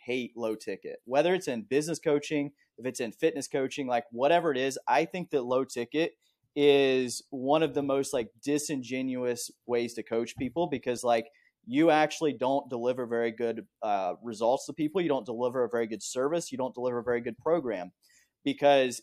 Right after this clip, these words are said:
you just literally financially cannot afford to make that happen. So, like,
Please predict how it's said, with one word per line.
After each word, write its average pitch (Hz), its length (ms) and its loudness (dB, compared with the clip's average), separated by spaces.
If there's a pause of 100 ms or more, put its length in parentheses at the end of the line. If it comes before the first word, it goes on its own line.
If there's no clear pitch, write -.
you 127 180 0
just 151 220 0
literally 139 420 2
financially 131 640 -2
cannot 127 460 -2
afford 113 680 -4 (400)
to 139 120 0
make 120 240 0
that 107 260 0
happen. 110 380 -2
So, - 160 -4
like, 123 220 2